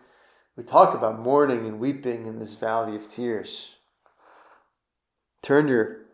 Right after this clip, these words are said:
compassionate eyes towards us. Help us. And that's important, um, because, uh, you know, sometimes we think, "Well, if I'm not, like,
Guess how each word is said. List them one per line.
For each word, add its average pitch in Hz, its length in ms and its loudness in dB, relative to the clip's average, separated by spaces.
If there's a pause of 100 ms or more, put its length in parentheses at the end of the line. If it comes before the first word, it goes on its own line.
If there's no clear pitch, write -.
(320)
compassionate 120 580 -4
eyes 110 260 -2
towards 123 400 -4
us. - 420 -16 (1400)
Help 143 280 0
us. - 380 -14 (3500)
And 208 100 4
that's 247 160 8
important, 196 680 4 (240)
um, 165 560 0
because, 170 640 0
uh, 76 380 -4 (520)
you 226 120 0
know, 147 140 6
sometimes 160 400 2
we 131 100 2
think, 123 420 -4 (160)
"Well, 165 400 4
if 131 120 -2
I'm 139 80 -4
not, 135 260 2
like, 113 420 -2